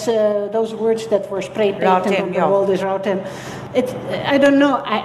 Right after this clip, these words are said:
Speaker 1: I really do not know. I didn't investigate the murder of your parents,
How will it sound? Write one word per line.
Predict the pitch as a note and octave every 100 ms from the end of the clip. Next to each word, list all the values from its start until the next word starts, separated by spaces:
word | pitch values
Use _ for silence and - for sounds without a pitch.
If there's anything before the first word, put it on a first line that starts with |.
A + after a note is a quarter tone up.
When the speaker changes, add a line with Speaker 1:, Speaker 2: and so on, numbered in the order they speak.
| F#3
Speaker 1:
I | F3+ - -
really | A#3 B3 G#3 -
do | G#3
not | G3+ F#3 G#3+ G#3+
know. | F#3 D#3+
I | E3
didn't | F3 A3+ C4+
investigate | G#3 F#3+ F#3 F3+ G#3 F#3 D#3+ E3+ - -
the |
murder | G3+ G3+ F#3+ F#3
of | F#3 -
your | F#3
parents, | F3 G3 F#3 D#3+ E4+ -